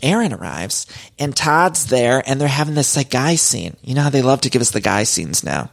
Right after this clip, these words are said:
which I don't think anybody wants, but they still continue to give them to us on every one of these franchises.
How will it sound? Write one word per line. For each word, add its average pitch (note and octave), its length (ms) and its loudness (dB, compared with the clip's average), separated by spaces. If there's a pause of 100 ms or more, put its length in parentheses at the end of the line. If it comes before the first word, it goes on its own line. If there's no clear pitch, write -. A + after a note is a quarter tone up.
(120)
which A#2 180 -4
I C3 140 2
don't C#3 140 2
think A2 200 -2
anybody D3 380 0
wants, E2 460 -4
but - 180 -10
they G#2+ 100 0
still D3 380 0
continue E3 480 -4
to - 80 -4
give D3+ 140 -4
them D3 120 -4
to - 160 -2
us - 220 -6 (400)
on C3 140 2
every C#3 200 4
one C#3 160 2
of C#3 60 0
these A#2 180 0
franchises. - 640 -4